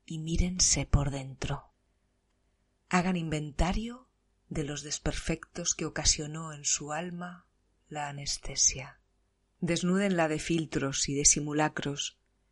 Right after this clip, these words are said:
de convenios y especulaciones, de diezmos y de salvavidas, y contemplen con el corazón atribulado la estremecedora belleza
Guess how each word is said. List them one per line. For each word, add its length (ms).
de 120
convenios 800
y 40
especulaciones, 1160
de 160
diezmos 1000
y 120
de 120
salvavidas, 960
y 100
contemplen 960
con 200
el 120
corazón 480
atribulado 800
la 100
estremecedora 920
belleza 720